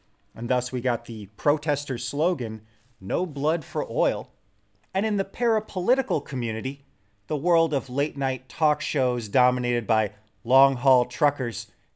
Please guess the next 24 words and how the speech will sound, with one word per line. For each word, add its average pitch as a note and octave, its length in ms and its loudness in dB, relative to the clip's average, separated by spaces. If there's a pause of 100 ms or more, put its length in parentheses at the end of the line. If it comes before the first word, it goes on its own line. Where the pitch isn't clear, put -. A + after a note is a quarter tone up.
(560)
uh, C3 180 -6
these D3+ 240 -2
are C#3+ 80 2
shows C3 460 0
like, A#2+ 400 0 (480)
uh, A2+ 280 -6
well, G#2+ 120 -6
like G#2 240 -6
Art A#2 200 -8
Bell's A#2+ 360 -6
Coast - 340 -8
to G#2+ 80 -14
Coast, D3 520 -2 (640)
they, D3 440 0
they D#3+ 180 -2
said, C#3+ 560 0 (840)
"We D#3+ 140 -2
were D3+ 160 2
invading C#3 380 0
Iraq C3+ 480 4
to - 120 -16
capture, B2 680 -4
uh, A2 200 -10
Stargate." D#3+ 680 2